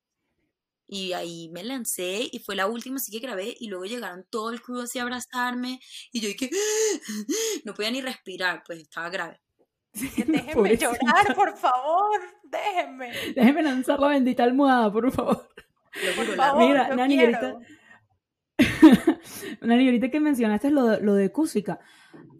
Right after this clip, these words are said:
Speaker 2: háblame precisamente de eso, o sea, y por cierto, hace unos episodios, porque me, mira, yo te estoqueé bien por Instagram, y hace unos episodios tuvimos una invitada con la que hablamos sobre todo el tema de la ley de atracción.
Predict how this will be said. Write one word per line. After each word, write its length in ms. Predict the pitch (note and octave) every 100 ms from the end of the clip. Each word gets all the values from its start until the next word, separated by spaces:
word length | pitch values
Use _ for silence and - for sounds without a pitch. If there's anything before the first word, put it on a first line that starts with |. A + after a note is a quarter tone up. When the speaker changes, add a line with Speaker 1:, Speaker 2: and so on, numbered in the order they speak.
| _
Speaker 2:
háblame 360 | - G3 C4+ A4 A#4+
precisamente 560 | C#4 A#3 A#3 E4 F#4+ A4
de 220 | E4 A#3 G4
eso, 180 | -
o 20 | G#3
sea, 280 | A#3 G#3+
y 360 | G#3 A#3+ G#3 - _ - _ _ _ _ _ _ -
por 160 | A#3+
cierto, 380 | A3+ D4 G#3 G3+
hace 180 | A#3 A#3+
unos 160 | F4 F4+
episodios, 720 | D4+ A#3 - C4+ F#3 F3+ F#3+
porque 220 | - G#3
me, 180 | G#3+ F#3+ E3+
mira, 200 | G3 F3
yo 80 | F3
te 80 |
estoqueé 360 | D#4+ C#4+ B3 A#3+
bien 240 | A#3+ B3
por 140 | A#3+ G#3
Instagram, 460 | E3 - - G2 - - _ _ _
y 100 | B3+
hace 120 | C#4+
unos 180 | F4+ F#4
episodios 580 | E4+ D#4 D4+ D#4 A#3 A3+
tuvimos 240 | A#3 A3 C4
una 140 | C#4
invitada 460 | B3 B3+ A#3 G#3 G#3
con 160 | G#3+
la 100 | G3+
que 80 | F#3+
hablamos 400 | G3 C4 B3+ G3+
sobre 220 | G#3 G3
todo 260 | F#3+ G#3+ A#3
el 120 | B3
tema 360 | C#4 A#3+ G3+ F#3
de 80 | F3+
la 140 | F3+
ley 240 | F#3 G#3
de 80 | G#3
atracción. 640 | A3+ F#3 - - F#3+ D#3+